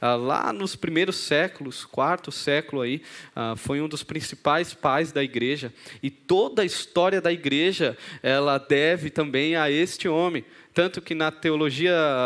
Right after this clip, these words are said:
na, na, nos, no, na reforma protestante, os reformadores beberam muito de Santo Agostinho.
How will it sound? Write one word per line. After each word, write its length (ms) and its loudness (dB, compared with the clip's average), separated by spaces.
na, 120 0
na, 140 -2
nos, 540 -6
no, 640 -6
na 280 -6
reforma 460 2
protestante, 840 -2
os 140 -2
reformadores 880 0
beberam 420 4
muito 580 0
de 280 -4
Santo 400 -2
Agostinho. 720 -2